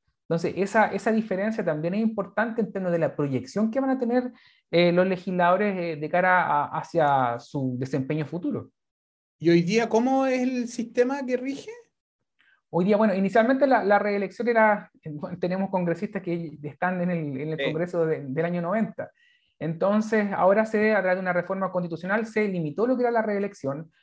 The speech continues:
Speaker 1: pero ahora va a ser incluso más limitado todavía porque solamente va a permitir que las, las personas que estén en el Congreso y en la Cámara de las Regiones solamente lo, ocupen dos periodos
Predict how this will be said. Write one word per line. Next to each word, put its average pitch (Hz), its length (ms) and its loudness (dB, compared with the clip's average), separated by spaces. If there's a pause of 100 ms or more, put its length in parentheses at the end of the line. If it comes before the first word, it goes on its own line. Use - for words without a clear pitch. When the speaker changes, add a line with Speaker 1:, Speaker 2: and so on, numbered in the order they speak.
(220)
Speaker 1:
pero 165 140 6
ahora 196 140 6
va 196 60 0
a 196 40 -4
ser 175 120 -6
incluso 175 380 -4
más 247 240 -2
limitado 311 400 -2
todavía 226 480 2
porque 185 220 -8
solamente 185 400 -4
va 175 80 2
a 165 80 -2
permitir 165 500 -6
que 170 260 -4
las, 139 140 -6 (220)
las 131 220 -2
personas 156 260 -12
que 143 60 -12
estén 151 140 -8
en 160 100 -4
el 156 120 -6
Congreso 151 400 -4
y 165 60 -4
en 160 100 -6
la 139 100 -4
Cámara 165 280 -2
de 165 40 -2
las 156 180 -4
Regiones 185 460 -8
solamente 143 400 -6
lo, 135 120 -2
ocupen 135 480 -8
dos 135 140 -8
periodos 131 440 -4